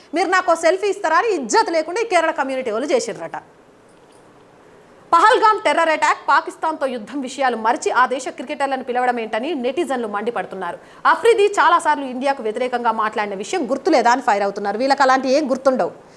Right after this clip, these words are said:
ఎందుకంటే వీళ్ళంతా తల్లిపాలు దాగి రొమ్ముందనేటోళ్ళు కదా, వీళ్ళకి ఎడ గుర్తుంటాయి? కొంచెం గుర్తున్నా, ఇజ్జత్ ఉన్నా, సిగ్గున్నా, ఇరవై ఆరు మంది సింధూరం నేలరాడానికి, అందులో కేరళ వాళ్ళు కూడా ఉన్నారు.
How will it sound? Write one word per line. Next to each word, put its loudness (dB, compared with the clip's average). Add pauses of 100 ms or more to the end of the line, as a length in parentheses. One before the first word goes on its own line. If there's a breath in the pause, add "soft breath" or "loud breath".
(100 loud breath)
ఎందుకంటే 2
వీళ్ళంతా 2
తల్లిపాలు 2
దాగి 4
రొమ్ముందనేటోళ్ళు -2
కదా, 2 (300)
వీళ్ళకి -2
ఎడ 2
గుర్తుంటాయి? -8 (380 soft breath)
కొంచెం 0
గుర్తున్నా, -2
ఇజ్జత్ 0
ఉన్నా, -2
సిగ్గున్నా, 0 (320 loud breath)
ఇరవై 4
ఆరు 4
మంది 2 (400)
సింధూరం 2
నేలరాడానికి, 2
అందులో 2
కేరళ 4
వాళ్ళు 4
కూడా -4
ఉన్నారు. -6